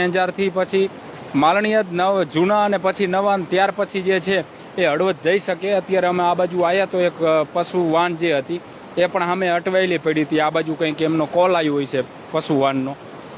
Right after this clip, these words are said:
તો એ જઈ શકતા નથી. ને આવી પરિસ્થિતિ ગઈકાલે સાડા આઠ વાગ્યાથી છે મિત્રો. નદીમાં પાણી આવી ગયું છે અને પાણી આવવાના કારણે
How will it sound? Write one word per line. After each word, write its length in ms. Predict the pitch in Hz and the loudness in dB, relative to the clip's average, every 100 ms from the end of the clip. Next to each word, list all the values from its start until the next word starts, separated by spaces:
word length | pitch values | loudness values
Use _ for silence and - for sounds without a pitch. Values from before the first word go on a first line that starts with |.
| - | -6
તો 140 | 180 175 | 2 2
એ 60 | |
જઈ 220 | 151 175 | 4 0
શકતા 320 | 180 190 - 170 | 0 -4 0 0
નથી. 240 | 170 165 | 0 0
ને 100 | 147 | 0
આવી 200 | 165 208 | 2 0
પરિસ્થિતિ 580 | - 202 196 202 196 208 | 0 -2 0 -2 0 0
ગઈકાલે 540 | 190 196 202 196 202 | 2 2 2 4 2
સાડા 340 | 180 180 185 165 | 2 0 0 2
આઠ 140 | 180 180 | 0 0
વાગ્યાથી 460 | 190 185 175 170 | 0 0 0 -2
છે 200 | 147 185 | -2 0
મિત્રો. 320 | 185 151 147 143 - - - 139 | 0 0 -2 -4 -12 -16 -8 -2
નદીમાં 400 | 165 196 190 175 | 0 2 0 2
પાણી 280 | 202 220 214 | 0 0 0
આવી 220 | 196 185 | 2 0
ગયું 200 | 170 170 | 0 0
છે 100 | 180 | 0
અને 100 | 165 | 0
પાણી 280 | 170 180 202 | 2 2 2
આવવાના 320 | 196 196 190 | 2 2 -2
કારણે 400 | 180 196 202 175 | 0 0 0 -2